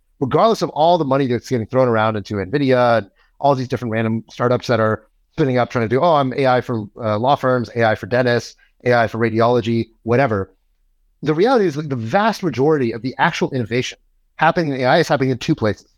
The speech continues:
One is Open A I, and then number two is basically open source. And Open A I doesn't, I mean, obviously they, they need money, but they can raise that money, no problem. That's a tiny fraction of all the money going into A I is going into Open A I itself.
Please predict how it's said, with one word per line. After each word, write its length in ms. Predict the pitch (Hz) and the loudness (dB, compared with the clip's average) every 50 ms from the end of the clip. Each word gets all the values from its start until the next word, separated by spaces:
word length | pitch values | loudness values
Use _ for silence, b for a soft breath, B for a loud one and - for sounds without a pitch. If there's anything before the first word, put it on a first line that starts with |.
| _ _ _ _ _ _ _ _ _ - | _ _ _ _ _ _ _ _ _ -2
One 380 | 117 151 185 220 233 226 196 - | 0 2 2 2 0 -2 -2 -4
is 120 | 160 135 | -2 -2
Open 180 | 156 143 - 143 | 0 0 0 0
A 100 | 120 107 | -2 0
I, 180 | 101 107 139 190 220 220 - _ _ _ _ _ _ _ - | 0 2 2 2 0 -2 -6 _ _ _ _ _ _ _ -4
and 80 | 147 | -2
then 80 | 147 143 | 0 0
number 160 | 165 170 156 | 0 -2 -4
two 380 | - - - 254 233 202 185 170 | -8 -4 0 0 2 2 2 0
is 140 | 156 135 - | -2 -2 0
basically 300 | 151 147 135 139 139 127 | 0 0 0 0 -2 -2
open 200 | 127 117 120 - | -2 -4 -4 -6
source. 260 | 110 85 - - - _ _ _ _ _ _ _ _ _ _ _ _ _ - | -6 -8 -8 -10 -20 _ _ _ _ _ _ _ _ _ _ _ _ _ -4
And 180 | 160 147 135 - _ _ _ _ _ _ _ _ - - - - - | -4 -4 -4 -6 _ _ _ _ _ _ _ _ -18 -18 -12 -2 -2
Open 220 | 214 226 240 196 | 0 2 2 2
A 80 | 185 214 | 2 2
I 180 | 247 233 185 | 2 2 0
doesn't, 460 | 143 117 160 180 180 220 202 - - | 0 0 0 0 0 0 -4 -4 -2
I 60 | 165 160 | -2 0
mean, 120 | 156 151 | 0 2
obviously 280 | 147 156 151 - 147 123 | 0 0 -2 -2 -4 -2
they, 180 | 131 139 139 135 117 113 | -2 0 -2 -2 -6 -4
they 140 | 110 139 139 | -2 0 0
need 160 | 131 123 110 | 0 0 0
money, 220 | 101 117 107 95 92 | 0 -2 -2 -2 -4
but 120 | 101 98 | -4 -4
they 80 | 117 113 | -4 -4
can 140 | - 117 104 | -4 -2 -4
raise 180 | 107 104 95 | -4 -4 -4
that 120 | 107 95 - | -6 -14 -16
money, 140 | 98 92 85 | _ -20 -20
no 60 | _ | _
problem. 300 | _ - 127 120 104 92 | _ -14 -14 -14 -14 -14
That's 140 | 98 110 - | -20 -20 -20
a 380 | 120 - _ _ _ _ - - | -20 -20 _ _ _ _ -16 -10
tiny 320 | - 180 196 202 185 160 | -2 0 2 4 4 2
fraction 420 | - - 127 117 - - _ - _ _ _ _ _ _ - | 0 -2 -6 -10 -10 -18 _ -20 _ _ _ _ _ _ -6
of 80 | 131 | -2
all 240 | 160 156 151 151 147 | 0 2 4 2 2
the 80 | 135 127 | 2 0
money 220 | 120 123 117 104 | 0 0 -2 -2
going 260 | 110 107 107 110 101 | -2 0 0 0 -2
into 240 | 104 95 - 113 98 | -2 -4 -4 -6 -6
A 80 | 98 110 | -2 2
I 180 | 131 139 127 | 2 4 4
is 120 | 110 98 - | 2 0 -2
going 200 | 117 107 98 104 | -4 -4 -4 -4
into 140 | 101 - - | -6 -8 -8
Open 180 | 123 113 120 101 | -4 -2 -2 -2
A 60 | 98 | 0
I 80 | 98 90 | -2 -4
itself. 360 | - - 156 131 104 107 | -2 0 0 0 0 0